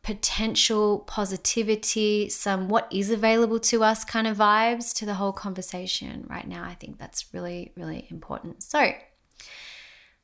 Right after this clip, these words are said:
the number one reason why people don't ask for raises is because they are afraid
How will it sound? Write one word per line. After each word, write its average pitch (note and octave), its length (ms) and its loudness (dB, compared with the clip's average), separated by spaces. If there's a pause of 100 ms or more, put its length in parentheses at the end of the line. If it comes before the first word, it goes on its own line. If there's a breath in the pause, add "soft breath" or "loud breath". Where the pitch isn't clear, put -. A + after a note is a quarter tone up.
(420)
the C4 80 2
number D4 360 6
one D4 240 4
reason A3 320 2
why - 400 -2
people A3 260 -6
don't G3 300 -2
ask - 420 -4 (200)
for - 240 -12
raises - 800 -8 (640)
is F#3+ 120 -4
because G3+ 420 -6
they F#3+ 140 -2
are F3 220 0
afraid G3+ 800 -2